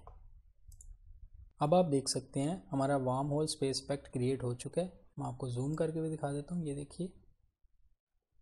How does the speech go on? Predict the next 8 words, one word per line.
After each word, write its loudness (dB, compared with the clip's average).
इस 0
तरह 2
ये 4
सेटिंग्स 2
अप्लाई -2
करने -2
के -2
बाद -2